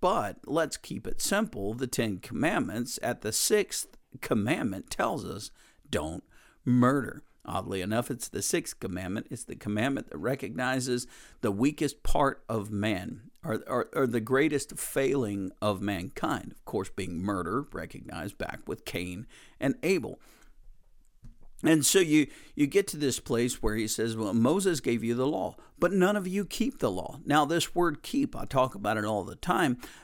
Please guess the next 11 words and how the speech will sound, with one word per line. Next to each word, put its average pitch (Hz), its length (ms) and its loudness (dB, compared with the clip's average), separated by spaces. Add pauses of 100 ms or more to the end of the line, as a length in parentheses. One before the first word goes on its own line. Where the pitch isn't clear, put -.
(100)
but 147 160 4
this 185 200 6
word 185 300 6
"keep" - 340 -4 (440)
can 220 420 2
be 165 560 2 (160)
superimposed 156 1400 8
by 139 160 4
the 135 140 4
word 113 440 -2 (100)
"observe," 110 960 0